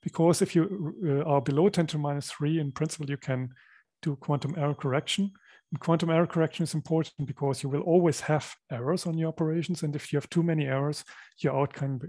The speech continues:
outcome will be wrong. So only if you apply quantum error correction, you will, will be able to get the, the correct result if your co-, calculation is very, very complex.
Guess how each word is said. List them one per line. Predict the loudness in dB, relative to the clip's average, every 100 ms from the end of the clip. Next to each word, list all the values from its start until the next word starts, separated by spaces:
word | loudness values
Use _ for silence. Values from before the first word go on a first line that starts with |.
| -4
outcome | -2 -2 -4 -6
will | -6
be | -6
wrong. | -8 -8 -12 -18 _ -20
So | -6 -2 -2 -6 -20 _
only | 4 6 6
if | 4 2
you | -2
apply | -2 -4 2 4 4
quantum | 2 -2 -8 -6
error | -6 -6
correction, | -2 -4 -4 -8 -10 _ _ _ _ _
you | -2
will, | 0 -2 -4
will | -6 -4 -2 -2 -2 -4 -4
be | -6
able | -4 -4
to | -6
get | -8 -8
the, | -6 -6 -6
the | -6 -8 -6
correct | -2 -2 -2
result | -8 -6 -6 -6 -6
if | -12
your | -12 -12 -12
co-, | -14 -10 -10 -10
calculation | -10 -10 -8 -10 -8
is | -12
very, | -10 -10
very | -10
complex. | -12 -14 -14 -18 -18